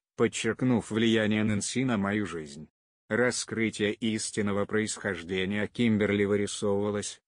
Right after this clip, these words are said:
и я наслаждался предвкушением реакции Нэнси на раскрытие правды.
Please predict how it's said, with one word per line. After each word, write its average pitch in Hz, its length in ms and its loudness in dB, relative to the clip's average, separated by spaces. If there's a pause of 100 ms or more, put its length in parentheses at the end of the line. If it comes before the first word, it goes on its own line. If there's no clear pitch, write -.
(120)
и 120 160 4
я 113 160 4
наслаждался 110 800 0
предвкушением 92 840 -2
реакции 104 560 0
Нэнси 127 480 0
на 131 120 4
раскрытие 107 640 0
правды. 87 540 -2